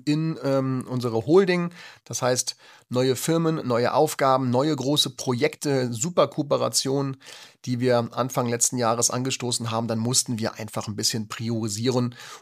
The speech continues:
und den Podcast erstmal pausieren. Was aber, und <laughs> das ist geblieben, das kann ich euch sagen schon mal, ähm, was aber geblieben ist in diesem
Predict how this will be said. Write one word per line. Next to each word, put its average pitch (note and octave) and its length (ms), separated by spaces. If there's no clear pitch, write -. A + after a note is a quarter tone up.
und C3 340
den A#2 260
Podcast B2 500
erstmal A#2 480
pausieren. D#3+ 840
Was D3+ 320
aber, G#3 320
und - 140
<laughs> - 400
das D3+ 220
ist D4 140
geblieben, F#3 480
das B2+ 160
kann E3+ 160
ich C#3 80
euch B2 160
sagen C#3+ 260
schon A2+ 140
mal, A#2 260
ähm, B2 640
was A#2+ 420
aber C#3 440
geblieben C#3+ 800
ist - 340
in E3 220
diesem C3+ 300